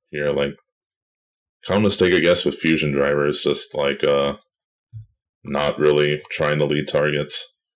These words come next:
or not really, uh, not, even just not shooting what you should be. Like, a lot of times, you could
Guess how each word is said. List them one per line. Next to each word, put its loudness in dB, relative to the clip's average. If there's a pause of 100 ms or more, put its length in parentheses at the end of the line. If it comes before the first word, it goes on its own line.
(200)
or 2
not 0
really, 4
uh, 0 (680)
not, -4
even 2
just 0
not 0
shooting -2
what -2
you -4
should 0
be. -4 (920)
Like, 0
a 2
lot 6
of 4
times, 2
you 0
could 0